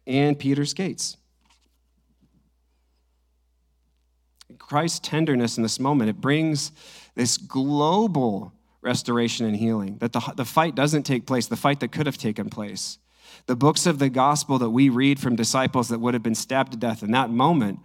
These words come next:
are healed by this incredible act of kindness. People are changed not with steely resolve or swords of truth to the face.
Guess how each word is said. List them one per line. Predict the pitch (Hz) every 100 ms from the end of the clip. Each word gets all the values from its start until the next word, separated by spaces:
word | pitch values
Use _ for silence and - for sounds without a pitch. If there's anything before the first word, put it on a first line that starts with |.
| - -
are | - 107
healed | 107 147 135
by | 110
this | 110 110
incredible | 110 - 117 101 107
act | 104 -
of | 101
kindness. | - 117 107 107 - - - _ _ _ _ _ _ _ _ _ _ _ _ _ _ _ _ _ _ _ _ _ _ _ _ _ _ _ _ _ _ _ _ _ - -
People | 143 147 127
are | 104
changed | - - 131 143 127 104 - _ - -
not | - 123 143 -
with | 120
steely | - - 135 139 147
resolve | 139 117 101 110 123 120
or | 110
swords | - 123 135 113
of | 101
truth | - 131 131 -
to | 110
the | 110
face. | - - 117 113 -